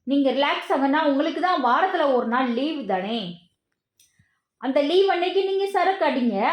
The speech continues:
அதுக்காக தான் டாஸ்மாக் இருக்கு. சரக்கு அடிச்சுட்டு நல்லா ரெஸ்ட் எடுங்க வீட்ல சாப்பிட்டுட்டு. அதுக்கு இல்லாம ஏன் டெய்லியும் நான் சாப்பிட்டாதான் என்னோட உடம்பு வலி குறையும் அப்படின்னு சொன்னா,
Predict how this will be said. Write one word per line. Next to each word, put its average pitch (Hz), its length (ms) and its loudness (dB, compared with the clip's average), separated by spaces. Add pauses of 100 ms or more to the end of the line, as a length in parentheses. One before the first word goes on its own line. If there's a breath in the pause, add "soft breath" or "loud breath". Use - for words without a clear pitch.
(100)
அதுக்காக 339 480 0
தான் 381 220 2
டாஸ்மாக் 330 540 -2
இருக்கு. 208 600 -2 (500)
சரக்கு 311 400 -2
அடிச்சுட்டு 302 460 0
நல்லா 302 280 2
ரெஸ்ட் 302 300 0
எடுங்க 254 400 0
வீட்ல 285 280 -2
சாப்பிட்டுட்டு. 254 760 0 (880)
அதுக்கு 330 360 -2
இல்லாம 381 260 2
ஏன் 359 300 -4
டெய்லியும் 320 540 2
நான் 330 260 -2
சாப்பிட்டாதான் 320 560 0
என்னோட 302 240 2
உடம்பு 311 460 2
வலி 302 260 0
குறையும் 302 440 0
அப்படின்னு 277 300 0
சொன்னா, 294 460 -4